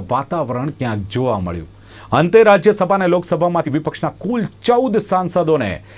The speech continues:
સત્ર સુધી સસ્પેન્ડ કરી દેવામાં આવ્યા હતા. તેથી આવનારા દિવસોમાં આ મુદ્દો વધુ ઉગ્ર બને તો નવાઈ નહીં. તો દર્શક મિત્રો, આ હતી બે હજાર ત્રેવીસની કેટલીક એવી રાજકીય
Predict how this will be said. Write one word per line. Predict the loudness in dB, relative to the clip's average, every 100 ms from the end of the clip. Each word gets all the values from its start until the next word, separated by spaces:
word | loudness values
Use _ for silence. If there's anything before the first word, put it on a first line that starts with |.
| -14
સત્ર | -4 -2 -2 -2
સુધી | -2 -2 -2 -2
સસ્પેન્ડ | -4 -4 -4 -2 -2 0
કરી | -2 0
દેવામાં | 2 2 2 0
આવ્યા | 2 2
હતા. | 0 -4 -6 -18 -20 -20 -6
તેથી | -4 -2 -4 -4
આવનારા | -2 0 0 0 -2
દિવસોમાં | -2 -2 -2 -2 -2 0 -2 -4 -10 -12 -2
આ | 0
મુદ્દો | 2 0 0 -2
વધુ | 2 0 2
ઉગ્ર | 0 0 -2
બને | 0 0 -2 -4 -8 -20 _ _ _ _ _ _ _ _ _ _ _ _ -8
તો | -4
નવાઈ | -2 -2 0 0 0
નહીં. | -4 -8 -12 -20 -20 -20 _ _ _ _ _ _ _ _ -20 -20 -20 -20 -20 -20 -20 -20 -20 -20 -20 -20 -20 2
તો | 4
દર્શક | 6 4 2
મિત્રો, | 4 8
આ | 8 8
હતી | 4 4
બે | 6
હજાર | 6 4
ત્રેવીસની | 2 2 2 0
કેટલીક | -4 -2 -2
એવી |
રાજકીય | -2 0 0